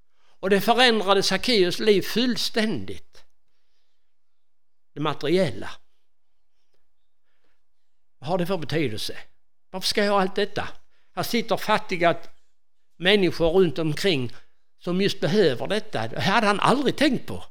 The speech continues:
Han hade aldrig sett det förr. Jag har tänkt på det här. För berättelsen i, i Lukas nitton och precis innan, versen innan, står det om hur Jesus botade en,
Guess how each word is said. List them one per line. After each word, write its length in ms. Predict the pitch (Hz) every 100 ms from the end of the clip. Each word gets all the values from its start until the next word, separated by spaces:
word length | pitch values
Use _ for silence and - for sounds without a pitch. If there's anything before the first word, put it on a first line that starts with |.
| - - - - -
Han 120 | 160
hade 220 | 208 262
aldrig 220 | 277 285
sett 240 | - 311 -
det 60 |
förr. 240 | - - - - - - - - - - - - - - - - - - - - - - - - - - - -
Jag 80 | -
har 180 | 151 131
tänkt 580 | - 220 147 - - -
på 140 | 190
det 60 | 139
här. 280 | 165 160 - - - - -
För 100 | -
berättelsen 920 | 175 170 220 - 170 147 165 156 147 160
i, 280 | 160 147 - - - -
i 120 | 143
Lukas 480 | 185 220 175 151 180
nitton 720 | 170 190 - - 156 139 131
och 140 | 117
precis 600 | - 160 - 202 156 -
innan, 800 | - 185 214 220 165 151 196 190 151 - - -
versen 360 | 160 156 151 143
innan, 300 | 185 190 131
står 240 | - 196
det 60 | 170
om 140 | 160
hur 60 | 151
Jesus 540 | 185 190 - 151 131
botade 600 | 160 180 185 151 143 139
en, 480 | 139 - 147 147 135